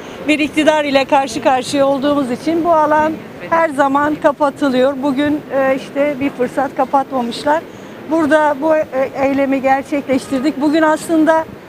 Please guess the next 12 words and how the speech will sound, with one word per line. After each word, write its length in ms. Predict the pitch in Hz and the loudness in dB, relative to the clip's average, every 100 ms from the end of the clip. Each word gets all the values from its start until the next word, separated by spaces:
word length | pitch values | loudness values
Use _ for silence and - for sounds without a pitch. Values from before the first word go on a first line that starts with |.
| - - | -20 -4
e, 460 | 269 277 277 269 262 | 0 2 2 2 0
milyonlarca 800 | 262 294 320 320 349 370 330 330 | 0 2 4 4 4 2 0 -2
kadın 260 | 330 294 339 | 0 0 0
sokakta 560 | 330 302 320 311 - | 0 2 2 2 2
olmak 360 | 339 294 262 254 | 0 2 -2 -4
istiyor 480 | 254 - 254 294 370 - | -6 -4 0 0 0 -2
ama 420 | 285 311 330 320 226 | 0 2 2 0 -2
pandemiyi 580 | 294 302 294 302 302 302 | 0 0 2 2 2 0
fırsata 500 | 302 254 302 302 311 | -2 -2 -2 0 -2
çeviren 580 | 302 277 277 285 285 269 - - - | 0 0 2 2 2 -2 -10 -20 -16
siyasi 480 | - 294 294 294 339 | 0 2 2 0 0
iktidar 580 | 294 - 269 262 294 | 0 0 0 2 2